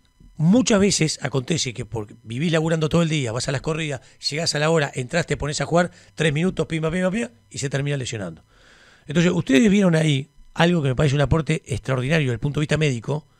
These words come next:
de tener un fisio afuera de la cancha, que si vos querés de repente, un ratito antes de empezar el entrenamiento, pasar por el fisio, o después del jugar al pádel, eh, pasar por el fisio, lo podés hacer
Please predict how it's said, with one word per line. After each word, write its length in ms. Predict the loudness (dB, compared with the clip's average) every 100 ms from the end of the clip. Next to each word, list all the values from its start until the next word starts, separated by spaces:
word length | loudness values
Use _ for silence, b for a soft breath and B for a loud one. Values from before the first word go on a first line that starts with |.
| B B B B
de 140 | 0 4
tener 400 | 6 6 4 2
un 160 | 0 0
fisio 440 | 2 2 0 -2
afuera 240 | -4 -4 -2
de 40 |
la 80 | 0
cancha, 340 | 0 -2 -4
que 100 | -6
si 200 | -6 -2
vos 160 | -2 -2
querés 240 | -4 -2
de 80 | 0
repente, 480 | 0 2 0 -2 -10 B B
un 140 | -2 0
ratito 320 | 0 0 2
antes 180 | 2 0
de 60 |
empezar 340 | -2 -2 0 0
el 60 |
entrenamiento, 680 | 0 -4 -2 0 0 -2 -6 B B B
pasar 340 | 0 2 2
por 120 | 2 0
el 60 |
fisio, 340 | 0 -2 -4 -4
o 140 | -4
después 420 | -2 -2 0 2
del 240 | 2 -2 -4 B B
jugar 280 | -4 0 0
al 120 | 0
pádel, 400 | 0 0 -2 -10 b b b
eh, 140 | -6
pasar 360 | -2 2 2 2
por 120 | 0
el 60 | 0
fisio, 280 | -2 -2
lo 160 | -2 -2
podés 300 | -2 -2 -2
hacer 380 | 0 0 0